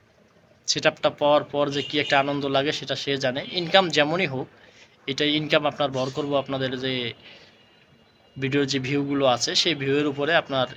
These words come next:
ইনকামটাই হবে। আজ ভিডিও যদি ভাইরাল হবে তাহলে আর কথা নেই। তবে সবার কাছে অনুরোধ সুন্দরভাবে কাজ করবেন। এই ads on reels, Instamat, স্টার, তবে এগুলো ভাই ইনকাম করতে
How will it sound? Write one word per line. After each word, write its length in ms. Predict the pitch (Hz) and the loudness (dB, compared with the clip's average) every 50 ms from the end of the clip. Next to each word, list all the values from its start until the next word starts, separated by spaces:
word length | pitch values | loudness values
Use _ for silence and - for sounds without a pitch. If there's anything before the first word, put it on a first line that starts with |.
| - - 143 | -12 -12 -10
ইনকামটাই 440 | 139 127 - 123 120 117 120 120 113 | -10 -6 -6 -6 -6 -4 -6 -6 -6
হবে। 120 | 117 123 - 175 | -6 -6 -4 -4
আজ 80 | 196 196 175 139 139 | -4 -4 -4 -6 -6
ভিডিও 180 | 135 143 160 165 170 | -2 -2 -2 -2 0
যদি 120 | 175 190 170 135 | -2 -2 0 0
ভাইরাল 260 | 131 139 147 143 135 131 | 0 0 0 0 0 -2
হবে 120 | 120 120 - | -4 -4 -8
তাহলে 160 | 135 131 131 127 120 | -6 -4 -4 -4 -6
আর 60 | 127 - | -8 -10
কথা 160 | 131 123 - 123 113 | -14 -10 -10 -10 -10
নেই। 80 | 110 107 - - - - - - - - - _ _ _ _ - - _ _ _ - | -10 -14 -16 -20 -20 -20 -20 -20 -20 -20 -20 _ _ _ _ -20 -20 _ _ _ -12
তবে 220 | - - 151 147 170 151 - | -2 -2 0 0 2 0 0
সবার 200 | 147 143 151 156 160 | 0 0 -2 0 0
কাছে 140 | 156 - 156 147 | -2 -2 -2 -2
অনুরোধ 260 | 143 139 143 170 - - - - - | -4 -4 -4 -6 -8 -10 -12 -12 -10
সুন্দরভাবে 400 | - 139 143 143 139 135 127 135 131 135 | -10 -6 -6 -4 -4 -4 -4 -6 -2 -2
কাজ 120 | 135 135 - - - | -2 -2 -2 -4 -4
করবেন। 280 | 139 127 120 120 117 - - - - - - - - - - - - 147 | -4 -4 -4 -8 -10 -10 -14 -20 -20 -20 -20 -20 -20 -10 -4 -2 -2 0
এই 60 | 143 143 147 151 | 4 6 6 6
ads 140 | 147 - - 160 | 4 4 0 0
on 80 | 151 151 151 | 0 2 2
reels, 260 | 147 151 151 147 - - 151 | 2 2 4 4 2 2 2
Instamat, 600 | 151 147 - - - 147 139 135 131 131 127 123 - - - 143 147 - | 4 4 2 4 4 0 0 2 4 4 4 2 -2 -8 -6 2 4 4
স্টার, 300 | - - 143 131 120 120 - - - - - - - - - - - _ - | 4 4 4 2 2 2 -4 -10 -20 -20 -20 -20 -20 -20 -20 -20 -20 _ -2
তবে 180 | 156 156 160 170 165 - - - 190 | -2 0 2 2 0 0 0 0 2
এগুলো 260 | 190 190 202 196 196 185 165 | 2 4 6 8 8 10 10
ভাই 120 | 175 180 180 180 147 123 180 | 8 6 6 4 0 -2 -4
ইনকাম 320 | 175 165 170 - 170 165 165 165 165 151 - - - - _ _ _ _ _ _ _ _ _ _ - - - - | -6 -4 2 4 4 4 4 2 -4 -6 -10 -18 -20 -20 _ _ _ _ _ _ _ _ _ _ -20 -16 -2 -2
করতে 220 | 180 170 - 180 | -2 0 2 2